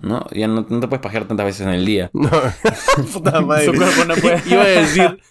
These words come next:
Speaker 2: no había tanto que hacer, no podías leer tantos libros,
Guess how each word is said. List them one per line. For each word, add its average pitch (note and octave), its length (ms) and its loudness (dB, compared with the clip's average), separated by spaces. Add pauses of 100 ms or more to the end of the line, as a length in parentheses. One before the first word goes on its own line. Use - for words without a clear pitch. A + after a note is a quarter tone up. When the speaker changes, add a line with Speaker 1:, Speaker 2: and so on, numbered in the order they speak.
(120)
Speaker 2:
no D#3 160 2
había F#3 380 2
tanto F3 320 0
que D3+ 80 0
hacer, D3 340 2
no D3+ 180 2
podías D3 380 2
leer B2+ 300 0
tantos C#3 360 0
libros, C3 440 2